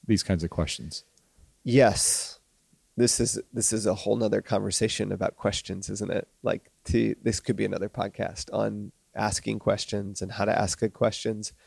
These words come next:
Speaker 1: But I
Speaker 2: Uh,
Speaker 1: think at home, this is what's unique, is
Speaker 2: Yeah.
Speaker 1: how many great leaders and parents are taking the time to stop and ask their kid,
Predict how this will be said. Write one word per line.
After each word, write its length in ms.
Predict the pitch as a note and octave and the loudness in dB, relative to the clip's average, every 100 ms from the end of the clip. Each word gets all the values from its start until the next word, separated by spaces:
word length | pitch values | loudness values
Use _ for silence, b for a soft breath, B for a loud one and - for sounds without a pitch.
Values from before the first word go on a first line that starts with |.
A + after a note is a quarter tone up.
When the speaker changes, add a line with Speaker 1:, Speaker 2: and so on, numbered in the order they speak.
| b b b _ | b b b _
Speaker 1:
But 120 | A#2+ | 6
I 60 | B2 | 8
Speaker 2:
Uh, 100 | A2+ | 8
Speaker 1:
think 160 | D#3+ C#3 | 6 4
at 140 | E2 | 2
home, 580 | E2 C#3 D#3+ F2+ D#2+ D#2+ | 4 6 8 6 2 2
this 220 | G#2 - | 2 2
is 80 | A2+ | 4
what's 220 | G2+ - | 2 4
unique, 400 | D#2 D#2+ F2+ D#2 | 0 4 4 4
is 120 | E2 G2+ | 2 8
Speaker 2:
Yeah. 140 | A#2+ | 10
Speaker 1:
how 140 | G#2+ | 10
many 580 | A2 G#2+ F#2 F2+ E2+ D2+ - _ _ _ _ _ _ _ _ _ _ G2 | 8 6 6 6 6 2 -4 _ _ _ _ _ _ _ _ _ _ 2
great 280 | G2 F#2 | 8 8
leaders 260 | G2 F#2+ F2 | 8 6 4
and 80 | D#2 | 4
parents 240 | F#2 F2 | 4 4
are 40 | - | 2
taking 320 | - F#2 F2+ | 2 2 2
the 80 | E2 | 0
time 260 | - E2+ | 2 2
to 60 | D#2+ | 2
stop 360 | - - E2 - | 0 2 0 0
and 80 | - | 0
ask 320 | F2 D2+ - | 0 0 0
their 160 | F2 D#2 - | 0 0 0
kid, 300 | F#2+ D#2 | 2 2